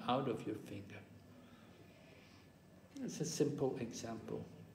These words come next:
Something applied therapeutically. Prabhupada gave the example mercury. Can, it, it, it can cure the disease. The disease may have been caused by mercury, but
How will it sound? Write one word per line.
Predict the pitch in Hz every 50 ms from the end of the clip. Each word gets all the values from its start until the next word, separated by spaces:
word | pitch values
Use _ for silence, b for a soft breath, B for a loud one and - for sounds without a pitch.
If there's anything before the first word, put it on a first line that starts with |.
| - B B B B B B B B
Something | - - 175 165 160 - - 175 156 147
applied | - - - 165 151 151 139 - - - - -
therapeutically. | 160 165 160 151 139 - - - - - 196 214 214 175 - - 185 170 - - 135 131 127 117 - - - B B B B B B - -
Prabhupada | - 165 170 156 147 - - 160 147 135
gave | 151 151 147
the | 139 147
example | 147 143 - - 160 156 147 - - - 151 143 139
mercury. | 156 170 196 185 - - 180 165 143 - - - - - - - B B B B B B - - -
Can, | - 147 151 143 143 143 - - -
it, | 139 131 135 135 135 - -
it, | 147 139 139 147 135 135 - - 151
it | 143 139 139 -
can | - 147 147 135 143
cure | - - 160 165 180 185 180
the | - 139 135
disease. | - - 143 135 - - 160 180 247 254 175 - - - - - - - - - - - - - B B B B B B B - -
The | 110 127 139
disease | 135 139 156 156 - - 170 175 175 170 - 175
may | 156 156
have | 165 175 160 165
been | 180 180 175
caused | 175 175 170 196 226 240 - -
by | 185 170 160
mercury, | 139 127 127 123 113 - - - 104 107 107 107 - - -
but | 123 123